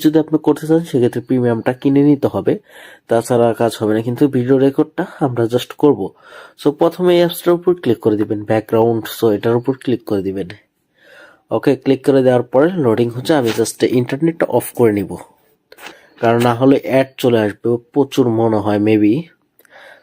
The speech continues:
So দেখেন লোডিং অ্যাড হচ্ছে। ওকে, ক্লোজ, উপরে ক্লোজ বাটনে ক্লিক করে দিব। ক্লিক করে দেওয়ার পরে এখানে থ্রি ডটের উপর ক্লিক করব, কিছু সেটিং পরিবর্তন করে নিব আমরা।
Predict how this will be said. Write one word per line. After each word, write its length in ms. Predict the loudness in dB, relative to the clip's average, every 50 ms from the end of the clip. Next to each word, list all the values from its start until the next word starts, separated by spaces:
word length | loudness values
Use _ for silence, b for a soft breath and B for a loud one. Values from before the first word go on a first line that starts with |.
| B
So 120 | _ -2 0
দেখেন 260 | 0 0 0 0 0
লোডিং 320 | 2 2 4 4 4 2 2 2
অ্যাড 180 | 0 0 -2 -4 -6
হচ্ছে। 320 | -8 -8 -8 -6 -6 -6 -6 -6 -6
ওকে, 280 | -4 -4 0 0 0 0
ক্লোজ, 320 | 0 0 2 2 2 2 2 -2
উপরে 300 | -6 -4 -2 -2 -2 -2
ক্লোজ 280 | 0 0 0 0 2
বাটনে 360 | 2 0 -2 0 -2 -2 -2
ক্লিক 260 | -2 -2 -6 -8 -6 -6
করে 160 | -8 -6 -6
দিব। 200 | -6 -8 -10 -14 -14 b b b b b b b b b b b b b _
ক্লিক 200 | 2 2 4 4
করে 180 | 4 4 4
দেওয়ার 200 | 4 4 2 2
পরে 280 | 2 0 2 2 2 0 0 -4 -2
এখানে 440 | 0 0 0 0 2 4 4 2 2 0
থ্রি 220 | -8 -2 0 0 2
ডটের 320 | 4 2 2 2 2 0
উপর 180 | 2 2 0 0
ক্লিক 260 | 0 -2 -4 -6 -6 _
করব, 240 | -2 2 2 2 2
কিছু 300 | 2 0 -2 -2 -2 -8
সেটিং 460 | -4 -4 -2 0 2 2 2 0 -2 -6 _ -4
পরিবর্তন 480 | -2 -2 0 -2 -2 -2 -2 -6 -8
করে 280 | -6 -4 -4 -4 -2 -2
নিব 160 | -4 -2 -2
আমরা। 260 | -4 -4 -4 -6 -8